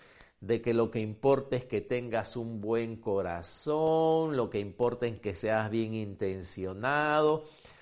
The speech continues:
o como la gente dice, "No, no, solo ama al prójimo, haz bien sin mirar a quién", eh,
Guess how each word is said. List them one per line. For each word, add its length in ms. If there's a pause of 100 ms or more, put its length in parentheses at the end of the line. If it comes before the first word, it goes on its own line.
(140)
o 140
como 200
la 140
gente 320
dice, 320
"No, 180
no, 200
solo 320
ama 240
al 240
prójimo, 960 (280)
haz 300
bien 420
sin 220
mirar 340
a 160
quién", 840 (420)
eh, 1040